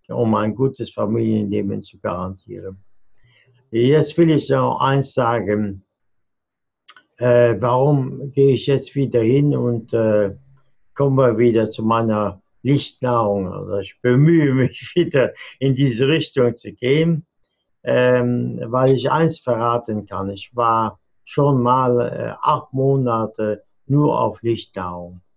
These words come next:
Und, äh, diese acht Monate war praktisch die schönste meines Lebens.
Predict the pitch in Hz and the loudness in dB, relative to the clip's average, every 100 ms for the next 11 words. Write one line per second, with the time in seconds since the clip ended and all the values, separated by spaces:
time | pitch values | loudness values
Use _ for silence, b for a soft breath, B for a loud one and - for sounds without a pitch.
0 | _ _ _ _ _ - 113 113 110 123 | _ _ _ _ _ -4 -2 -2 -2 -2
1 | 113 110 107 107 104 113 143 175 151 131 | 0 0 -2 -2 -4 -2 2 2 2 0
2 | 131 127 143 131 117 101 110 107 104 _ | -2 0 2 2 0 0 0 0 -2 _
3 | _ 131 123 - 113 - 113 - 139 127 | _ -2 -2 -4 -8 -4 -6 0 -2 -2
4 | - 110 107 101 92 - 139 147 156 151 | -4 -2 0 -2 -4 0 0 2 2 0
5 | 147 - | -4 -16